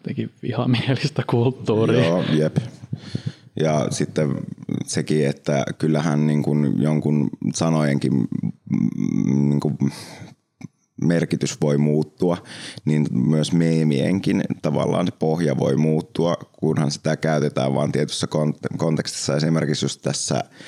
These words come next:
Speaker 2: Wojakeissa on tää Trad Wife, semmonen vaaleahiuksinen,
Speaker 1: Joo.
Speaker 2: ja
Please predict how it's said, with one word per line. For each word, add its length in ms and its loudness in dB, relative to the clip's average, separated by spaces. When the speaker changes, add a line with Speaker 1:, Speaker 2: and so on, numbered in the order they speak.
Speaker 2:
Wojakeissa 800 0
on 180 0
tää 180 0
Trad 380 -2
Wife, 380 -2
semmonen 320 0
vaaleahiuksinen, 1040 0
Speaker 1:
Joo. 260 4
Speaker 2:
ja 280 0